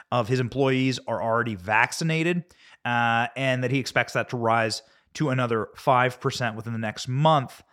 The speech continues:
without a mandate in place. Bastian acknowledged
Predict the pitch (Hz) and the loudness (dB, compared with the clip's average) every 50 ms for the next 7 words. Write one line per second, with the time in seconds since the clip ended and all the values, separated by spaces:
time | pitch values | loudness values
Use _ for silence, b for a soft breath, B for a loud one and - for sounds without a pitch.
0 | b b b b 123 139 165 151 - 135 123 127 120 117 113 117 120 123 139 147 | b b b b 0 0 0 2 4 4 4 4 2 0 -4 -4 -2 0 0 0
1 | 143 131 120 - - 113 107 95 - - - 147 143 123 101 - - - 117 110 | 0 0 -2 -2 -4 -10 -12 -12 -10 -4 0 0 0 0 0 -4 -6 -2 0 0
2 | 113 117 - - 127 113 110 101 104 113 127 123 131 156 175 156 120 117 120 107 | 0 0 -2 -6 -6 -6 -6 -4 -4 0 0 2 4 4 4 2 2 0 -2 -6
3 | - | -10